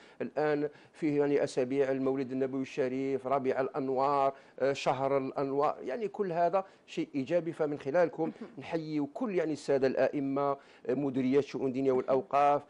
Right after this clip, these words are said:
Speaker 1: الجمعيات المختلفة، آه، القنوات التلفزيونية، ومنها يعني قناة القرآن الكريم مشكورة، يعني تحيي هذا ال-، ال-، المناسبة بشكل حضاري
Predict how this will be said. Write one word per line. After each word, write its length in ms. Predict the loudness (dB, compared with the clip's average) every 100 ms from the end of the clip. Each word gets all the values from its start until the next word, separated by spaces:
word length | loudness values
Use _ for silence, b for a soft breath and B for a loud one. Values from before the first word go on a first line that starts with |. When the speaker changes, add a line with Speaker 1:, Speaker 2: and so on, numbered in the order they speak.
| B B
Speaker 1:
الجمعيات 680 | -8 -4 -2 2 4 4 2
المختلفة، 840 | -4 -2 0 2 0 -2 0 0
آه، 80 | -2 _ -8
القنوات 540 | -6 0 4 4 4
التلفزيونية، 420 | -2 -6 -4 0 2
ومنها 380 | 2 2 0
يعني 180 | 0 -2
قناة 340 | -2 -2 -2 -2
القرآن 380 | -6 -6 -4 -6
الكريم 480 | -6 -6 -4 -4 -4
مشكورة، 440 | -8 -4 -2 -2 B B B
يعني 240 | -6 -6 -4
تحيي 420 | -8 -6 -4 0
هذا 260 | 2 2 0
ال-، 220 | -4 0 -2 -2 B B
ال-، 180 | -2 0
المناسبة 640 | 0 0 2 2 2 0
بشكل 340 | 0 -4 -10 -10
حضاري 540 | -2 4 6 6 2